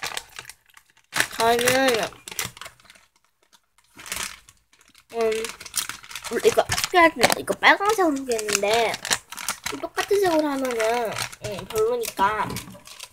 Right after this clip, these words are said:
이 하얀색과 빨간색을 섞어서 핑크색을 만들어가지고 만들도록 하겠습니다.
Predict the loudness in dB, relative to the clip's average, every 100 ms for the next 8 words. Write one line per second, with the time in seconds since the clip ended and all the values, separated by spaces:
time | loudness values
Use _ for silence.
0 | -20 -20 -20 -20 _ -10 -8 -6 -8 -8
1 | -12 -14 -20 -20 _ _ -10 0 4 4
2 | 2 0 0 -2 -12 -16 _ _ _ -16
3 | -16 _ _ -4 0 0 -2 -14 _ _
4 | -20 _ -20 -16 -16 -16 -14 -14 -8 -8
5 | 0 4 4 4 2 4 2 4 2 2
6 | -4 2 2 2 -2 -2 -6 0 0 2
7 | 0 0 -2 -2 0 0 -2 -6 -6 -2
8 | -2 -2 -6 -6 -6 2 4 4 4 0
9 | 0 -4 -4 -4 -6 -12